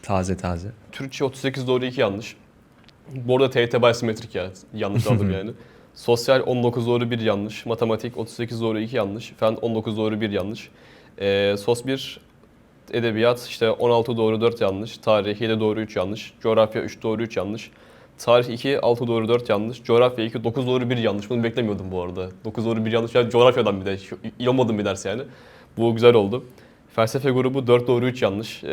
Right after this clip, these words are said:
Speaker 2: <laughs> Din kültürü ilave felsefe grubu bir doğru sıfır yanlış. Onunla da izah edeyim. Sürem yetmedi yani. Bir soruya baktım kaldı. Onu da işaretledim geçtim yani. Sayısal içinde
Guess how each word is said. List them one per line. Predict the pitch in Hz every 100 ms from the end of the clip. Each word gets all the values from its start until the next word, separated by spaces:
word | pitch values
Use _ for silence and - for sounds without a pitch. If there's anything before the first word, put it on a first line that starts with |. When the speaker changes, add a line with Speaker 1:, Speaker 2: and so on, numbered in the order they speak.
| 107 110 - -
Speaker 2:
<laughs> | - - - - _ -
Din | 131
kültürü | 139 131 120 123
ilave | 123 - 120 120 123
felsefe | 123 117 131
grubu | 113 110 127 143 135
bir | 131 120
doğru | 120
sıfır | 117 127
yanlış. | 110 101 117 - -
Onunla | 117 117 117
da |
izah | 120 120 113
edeyim. | 104 127 - -
Sürem | - 123 117
yetmedi | 104 95 95
yani. | 92 107
Bir |
soruya | 110 107 113
baktım | 107 - 117 98
kaldı. | 113
Onu | 113
da | 107
işaretledim | 107 101 104
geçtim | 104 101 101
yani. | 92 101
Sayısal | 120 131 139 131
içinde | - 123 147 156